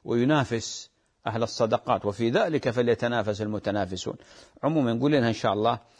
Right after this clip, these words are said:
لما تطلع الخمسمية بترتاح وتطمئن، ويذهب الله عز وجل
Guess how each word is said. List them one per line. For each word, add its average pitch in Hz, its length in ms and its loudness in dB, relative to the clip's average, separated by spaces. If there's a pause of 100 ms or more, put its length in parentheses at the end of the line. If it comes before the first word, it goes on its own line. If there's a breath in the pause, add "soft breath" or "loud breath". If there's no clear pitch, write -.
(320 loud breath)
لما 123 260 0
تطلع 160 340 2
الخمسمية 143 720 -2 (340 soft breath)
بترتاح 107 760 0
وتطمئن، 113 680 0 (440 soft breath)
ويذهب 135 520 0
الله 127 200 2
عز 117 260 -2
وجل 139 420 0